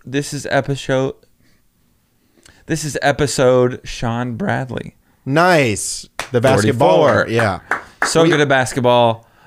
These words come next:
Speaker 1: Um, not
Speaker 2: Great,
Speaker 1: really.
Speaker 2: great segue to this
Speaker 1: Uh,
Speaker 2: topic right
Speaker 1: this
Speaker 2: here.
Speaker 1: is Drew called a friend's lady a prostitute.
Speaker 2: Oh, yeah.
Speaker 1: And
Speaker 2: Okay.
Speaker 1: guess what?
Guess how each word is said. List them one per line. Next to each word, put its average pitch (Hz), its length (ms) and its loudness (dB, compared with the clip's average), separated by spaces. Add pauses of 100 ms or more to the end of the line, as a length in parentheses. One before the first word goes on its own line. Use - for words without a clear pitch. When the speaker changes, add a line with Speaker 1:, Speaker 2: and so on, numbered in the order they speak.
(180)
Speaker 1:
Um, 113 760 0 (480)
not 113 200 0
Speaker 2:
Great, 107 100 0
Speaker 1:
really. 101 300 0 (120)
Speaker 2:
great 117 220 0
segue 110 680 0
to 120 520 0 (160)
this 135 240 2
Speaker 1:
Uh, 110 280 2
Speaker 2:
topic 123 400 4
right 135 100 4
Speaker 1:
this 107 100 -2
Speaker 2:
here. 131 280 4
Speaker 1:
is 117 680 0 (480)
Drew 147 540 0
called 131 480 2 (240)
a 113 180 0
friend's 123 720 -2
lady 101 540 2 (560)
a 110 80 0
prostitute. 143 960 2
Speaker 2:
Oh, - 20 2
yeah. 110 720 0
Speaker 1:
And 135 140 4
Speaker 2:
Okay. 110 160 4
Speaker 1:
guess 160 260 0
what? 147 400 2